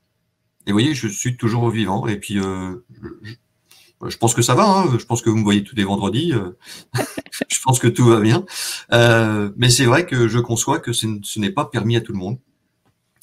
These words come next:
Euh, moi, moi, je n'aime personne, hein, de toute façon. Donc, j'ai pas d'amis, j'ai pas de famille, euh,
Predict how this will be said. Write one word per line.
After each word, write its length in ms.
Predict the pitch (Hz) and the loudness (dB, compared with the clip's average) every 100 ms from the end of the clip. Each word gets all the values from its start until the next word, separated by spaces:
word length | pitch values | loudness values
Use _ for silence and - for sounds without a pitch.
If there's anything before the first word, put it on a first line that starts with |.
| 117 | -8
Euh, 500 | 92 90 90 87 101 | -6 -6 -8 -10 -6
moi, 160 | 110 127 | -2 0
moi, 160 | 131 139 | 2 4
je 100 | 127 | 4
n'aime 220 | 113 107 | 2 2
personne, 360 | 104 - 98 90 | -2 -2 -4 -6
hein, 140 | 80 _ | -10 _
de 40 | |
toute 120 | - | -14
façon. 300 | 92 85 85 | -8 -6 -8
Donc, 200 | 78 82 85 - | -10 -12 -4 -2
j'ai 140 | 85 | -2
pas 120 | - - | -4 0
d'amis, 400 | 101 113 123 131 | 2 4 4 2
j'ai 140 | 104 | -2
pas 120 | - | -6
de 60 | - | -8
famille, 500 | 95 95 101 120 117 | -4 -2 0 0 0
euh, 260 | 92 90 | -2 -4